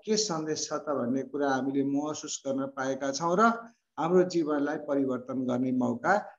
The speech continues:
पनि पाएका छौँ र परमेश्वरलाई नजिक, अलि नजिक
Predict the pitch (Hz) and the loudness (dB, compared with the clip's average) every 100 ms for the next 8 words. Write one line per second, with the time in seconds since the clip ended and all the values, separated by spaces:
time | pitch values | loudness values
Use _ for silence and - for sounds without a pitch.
0 | _ _ 139 139 139 135 131 135 135 135 | _ _ -2 0 0 2 2 2 0 0
1 | 160 170 202 233 233 - - - 175 185 | 0 4 6 6 4 -6 -8 0 4 8
2 | 196 190 180 170 165 175 190 190 247 247 | 8 8 2 2 0 2 2 4 6 4
3 | - - 202 220 190 208 190 240 240 - | 2 0 2 2 2 0 2 4 2 -2